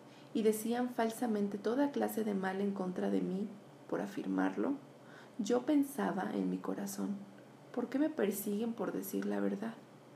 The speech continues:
En realidad he visto una visión. ¿Y quién soy yo para oponerme a Dios? ¿O por qué piensa el mundo hacerme negar lo que realmente he visto?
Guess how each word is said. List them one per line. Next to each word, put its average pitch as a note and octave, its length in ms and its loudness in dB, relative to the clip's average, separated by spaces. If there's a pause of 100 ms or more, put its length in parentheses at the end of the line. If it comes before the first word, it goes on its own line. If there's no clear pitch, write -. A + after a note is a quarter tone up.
(480)
En G3+ 220 4
realidad G3 600 2 (640)
he G3+ 160 6
visto G3+ 400 0
una G3 280 2
visión. G3+ 440 -4 (960)
¿Y G#3 100 -2
quién C4 340 2
soy B3 280 2
yo A3+ 180 0
para G#3 220 2
oponerme G3 500 0
a G3+ 40 2
Dios? G#3+ 440 -2 (1800)
¿O G3+ 80 4
por A3+ 240 2
qué C#4 140 4
piensa A#3+ 580 2
el A#3+ 80 2
mundo G#3+ 480 2
hacerme G#3+ 480 2
negar F#3+ 420 2
lo G3+ 180 4
que G3+ 120 0
realmente A3+ 680 2
he F#3+ 40 4
visto? G3 440 -2